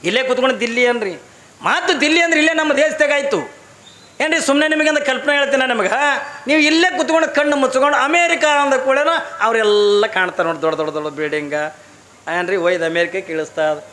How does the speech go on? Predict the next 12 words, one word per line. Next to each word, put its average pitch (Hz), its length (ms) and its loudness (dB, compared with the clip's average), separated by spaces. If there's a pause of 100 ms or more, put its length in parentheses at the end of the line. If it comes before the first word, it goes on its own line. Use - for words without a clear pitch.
(280)
ನೀವು 156 540 -2 (240)
ಲಂಡನ್ 165 360 -2
ಅಂದ್ರೆ 165 220 -2
ಲಂಡನ್ 170 380 -2
ಕಳಿಸ್ತಾ, 156 440 -2
ಪ್ಯಾರಿಸ್ 160 480 -4
ಅಂದ್ರೆ 165 160 -8
ಪ್ಯಾರಿಸ್ 170 320 -2
ಕಳಿಸ್ತಾ. 151 540 -10 (1080)
ಎಷ್ಟು 208 260 -4
ಫಾಸ್ಟ್ 202 320 -2
ರೀ. 196 160 -4